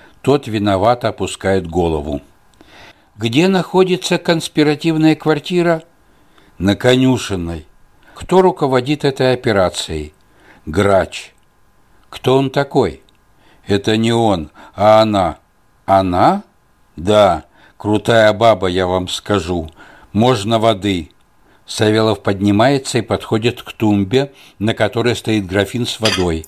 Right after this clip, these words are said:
Наливает в стакан воду и дает регулировщику. Тот с жадностью пьет воду. Пустой стакан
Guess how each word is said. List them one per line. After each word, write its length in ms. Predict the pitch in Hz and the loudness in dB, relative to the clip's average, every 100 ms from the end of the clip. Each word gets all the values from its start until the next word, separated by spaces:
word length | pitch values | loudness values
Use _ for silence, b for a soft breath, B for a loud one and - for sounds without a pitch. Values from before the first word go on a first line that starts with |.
| B B - - - - - - - - - - - - - - - | B B -16 -14 -14 -14 -14 -16 -16 -18 -16 -16 -16 -18 -16 -16 -6
Наливает 460 | 113 117 123 127 | -2 0 2 0
в 80 | - | -2
стакан 380 | - 107 120 110 | -4 -2 0 0
воду 400 | 98 123 156 160 | 0 0 2 0
и 200 | - 113 | 0 -2
дает 420 | 95 92 107 127 | -2 -2 0 -2
регулировщику. 1120 | 95 113 110 117 101 90 82 - 90 - 82 B B B _ | -4 -4 -2 0 0 -2 -4 -10 -12 -8 -10 B B B _
Тот 260 | - 120 98 | 0 0 0
с 20 | |
жадностью 920 | 104 92 110 131 135 147 147 - 151 | -6 -2 4 4 4 -4 -4 -4 -4
пьет 420 | 139 104 98 117 113 | -4 -2 -2 -2 -2
воду. 560 | 98 90 80 82 78 B B B - | -4 -2 -2 -4 -8 B B B 0
Пустой 400 | 113 104 - 101 | 0 2 0 0
стакан 560 | - - - 120 160 | 0 -2 2 4 4